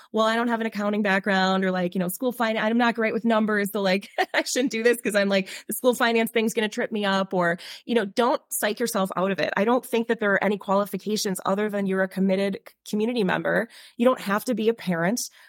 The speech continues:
Um, you could be a grandparent. Um, you can be a community member. I, I say recently that I think that if you have, um, a background in finance, it doesn't hurt, because so many of our school districts right now are facing,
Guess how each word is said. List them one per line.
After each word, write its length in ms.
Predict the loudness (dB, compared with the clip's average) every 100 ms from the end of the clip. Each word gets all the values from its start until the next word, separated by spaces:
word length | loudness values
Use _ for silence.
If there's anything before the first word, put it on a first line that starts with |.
| -4
Um, 440 | 0 2 2 0 -2
you 140 | -4
could 120 | -2 -2
be 80 |
a 60 | 0
grandparent. 680 | 0 -2 -2 0 0 0 -4 -2
Um, 280 | 0 2 2
you 100 | 0
can 100 | -2
be 120 | -4
a 40 | -2
community 400 | -2 -2 -2 0
member. 260 | 0 0
I, 220 | 2 0 2
I 160 | 0 0
say 240 | -2 -2
recently 560 | -2 -4 -4 -2 -2 0
that 300 | 0 -2 -2
I 140 | -2
think 260 | -2 -4 -4
that 160 | -6 -6
if 140 | -4
you 160 | -4 -6
have, 540 | -6 -2 0 0 -4 -18 -20 -20 -12 -2
um, 360 | 2 2 0
a 80 | -2
background 480 | 0 0 2 2 2
in 120 | 0
finance, 420 | 0 0 0 0 -2
it 140 | 0
doesn't 280 | 0 0 -4
hurt, 320 | -4 -2 -2
because 320 | -2 -2 -2
so 140 | -4 -2
many 200 | -2 -2
of 100 | -2
our 80 |
school 240 | -4 -4 -4
districts 400 | -4 -6 -6 -6
right 180 | -6 -2
now 240 | -2 0
are 140 | -2 -2
facing, 640 | -4 -4 -4 -4 -4